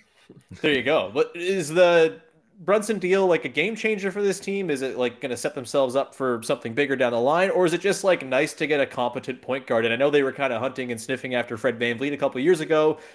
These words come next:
didn't pony up the offer for him there, whereas it, they went and got Brunson. Like, what do you think that does to sort of the, I guess, the floor of the team and, and, like, where they're gonna hang in the Eastern Conference now that Brunson's gonna be the guy running a lot of their possessions?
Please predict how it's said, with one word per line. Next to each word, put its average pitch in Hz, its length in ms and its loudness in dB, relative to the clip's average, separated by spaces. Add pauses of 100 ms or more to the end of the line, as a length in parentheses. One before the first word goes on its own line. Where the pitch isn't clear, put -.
(160)
didn't 147 240 -2
pony 143 260 0
up 131 100 2
the 139 120 0
offer 131 200 -2
for 123 140 -4
him 123 160 -2
there, 151 460 0 (180)
whereas 123 600 2
it, - 180 -8
they 113 220 -2 (100)
went 117 160 -2
and 147 80 -12
got 160 240 2
Brunson. 147 460 0
Like, 131 180 2
what 143 220 2
do 143 80 2
you 139 80 -2
think 135 220 -4
that 120 260 0
does 113 220 -4
to 120 100 -10
sort 113 240 -4
of 107 100 -6
the, 110 320 -2 (240)
I 131 80 0
guess, 220 200 0
the 156 120 -2
floor 156 480 2
of 117 160 2
the 117 80 -4
team 107 400 -6
and, 110 100 -2
and, 110 540 -2
like, 113 140 -6
where 120 240 2
they're 120 120 -2
gonna 113 220 -4
hang 117 240 -2
in 113 80 -2
the 110 80 -6
Eastern 113 320 -6
Conference 113 460 -4
now 107 100 -4
that 98 160 -10
Brunson's 113 400 -8
gonna 104 220 -8
be 104 340 -8 (240)
the 113 80 -2
guy 110 220 2
running 110 260 -2
a 110 60 0
lot 107 120 2
of 101 40 -6
their 101 100 -4
possessions? 107 560 -6